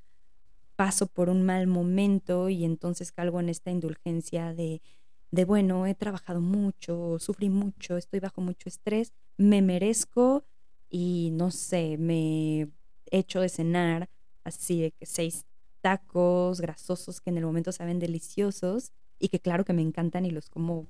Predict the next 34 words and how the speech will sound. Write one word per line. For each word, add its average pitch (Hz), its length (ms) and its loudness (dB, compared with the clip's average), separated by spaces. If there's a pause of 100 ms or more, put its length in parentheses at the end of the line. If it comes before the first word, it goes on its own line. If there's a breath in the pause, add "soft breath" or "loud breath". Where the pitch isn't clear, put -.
(180)
cada 196 240 0
que - 120 -12
puedo, 180 440 0 (960)
pero 190 340 6
n-, 190 240 4 (420)
descuido 214 560 2
esta 208 380 -2 (260)
parte 196 760 -2
de 185 560 -2 (140)
responsabilizarme 175 1300 -2
de 160 160 -2
mí. 180 360 2 (640)
Y 190 100 2
si - 180 0
bien 170 180 4
me 185 100 2
saben 185 260 0
ricos - 300 -8
en 180 60 0
el 165 80 2
momento, 170 340 0
al 165 80 0
otro 165 240 -2
día 180 340 -2
ya 160 220 -6
estoy 160 260 -6
que 160 120 -2
con 156 220 -4
la 151 100 -6
colitis, 185 880 -2
que 165 120 -2
no 160 120 -2
puedo 156 280 -4
dormir, 214 800 4